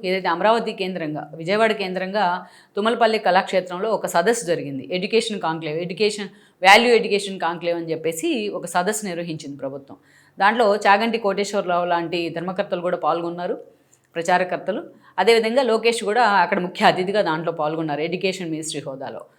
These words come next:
So అక్కడ ఆ వేదిక నుంచి లోకేష్ కొన్ని కీలక కామెంట్స్ చేయడం జరిగింది. "చీర కట్టుకో, గాజులు తొడుక్కో", ఇలాంటి మాటలు పదే పదే, పదే పదే అనడం ద్వారా పదే పదే ఏదైతే చాతగానితనాన్ని ప్రో-, ప్రమోట్ చేసినట్టు ఉంటుంది.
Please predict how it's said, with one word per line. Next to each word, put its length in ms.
So 40
అక్కడ 320
ఆ 180
వేదిక 320
నుంచి 240
లోకేష్ 340
కొన్ని 220
కీలక 400
కామెంట్స్ 360
చేయడం 260
జరిగింది. 400
"చీర 360
కట్టుకో, 600
గాజులు 260
తొడుక్కో", 480
ఇలాంటి 420
మాటలు 460
పదే 240
పదే, 300
పదే 280
పదే 240
అనడం 360
ద్వారా 400
పదే 200
పదే 580
ఏదైతే 300
చాతగానితనాన్ని 1120
ప్రో-, 440
ప్రమోట్ 420
చేసినట్టు 340
ఉంటుంది. 320